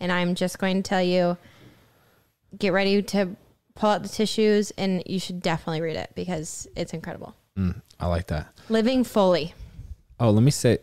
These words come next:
Speaker 2: Tori Megan
Speaker 1: It's on,
Speaker 2: says
Speaker 1: it's
Speaker 2: her
Speaker 1: on sale
Speaker 2: house
Speaker 1: right now.
Speaker 2: burnt down in two thousand nine when she was eleven.
Speaker 1: Wow.
Speaker 2: How about that?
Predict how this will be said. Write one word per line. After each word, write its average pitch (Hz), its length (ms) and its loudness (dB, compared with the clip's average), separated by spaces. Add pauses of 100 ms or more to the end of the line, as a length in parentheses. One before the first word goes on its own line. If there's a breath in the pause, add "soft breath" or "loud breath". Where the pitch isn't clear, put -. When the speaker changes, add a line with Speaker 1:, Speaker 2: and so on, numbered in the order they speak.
(160)
Speaker 2:
Tori 156 340 4
Megan 123 360 4
Speaker 1:
It's 101 80 6
on, - 60 4
Speaker 2:
says 110 360 4
Speaker 1:
it's 190 140 -4
Speaker 2:
her 120 100 6
Speaker 1:
on 143 60 6
sale 135 100 6
Speaker 2:
house 104 140 4
Speaker 1:
right 85 40 -6
now. 175 60 -4
Speaker 2:
burnt 90 160 4
down 90 220 4
in 87 60 0
two - 140 0
thousand 95 320 2
nine 87 300 2
when 76 100 0
she - 160 -2
was 85 160 0
eleven. 73 520 -4 (360)
Speaker 1:
Wow. 190 420 -4
Speaker 2:
How 156 120 -2
about 107 180 2
that? 92 340 0